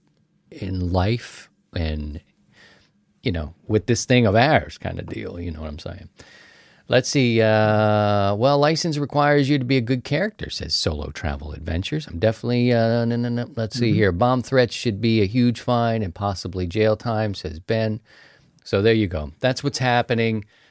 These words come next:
Speaker 1: Uh, and I thought it was an interesting story. I mean, they put you out there, too. I mean, he's, he's out there. This dude's name and his call sign are there for everyone to know.
Speaker 2: So
Speaker 1: And
Speaker 2: probably the way I see this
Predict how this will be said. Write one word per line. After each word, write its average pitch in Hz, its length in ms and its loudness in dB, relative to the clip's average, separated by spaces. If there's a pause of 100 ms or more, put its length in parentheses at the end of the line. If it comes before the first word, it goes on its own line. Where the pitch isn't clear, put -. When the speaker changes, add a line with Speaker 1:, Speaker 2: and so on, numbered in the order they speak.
(220)
Speaker 1:
Uh, 107 180 2
and 104 100 0
I 101 80 0
thought 151 160 2
it - 20 2
was 147 160 0
an 139 60 0
interesting 131 480 -2
story. 107 440 2
I 107 60 -2
mean, 113 140 0
they 170 100 -4
put - 260 -6
you 226 140 -6
out 151 240 -8
there, - 140 -16
too. 110 400 -2
I 104 80 0
mean, 113 260 2 (380)
he's, - 400 -12
he's 226 280 -6
out 190 280 -4
there. - 200 -12
This 107 180 -4
dude's 151 280 -2
name 110 340 -2
and 139 160 2
his 180 140 0
call 180 240 -4
sign 78 440 -4 (1120)
are 107 120 4
there 104 260 2 (380)
for 120 160 6
everyone 135 400 6
to 143 100 0
know. 95 380 4
Speaker 2:
So 131 120 0 (120)
Speaker 1:
And 92 240 0
Speaker 2:
probably 160 540 0
the 131 140 0
way 143 300 0
I 139 160 2
see - 720 -2
this 127 200 2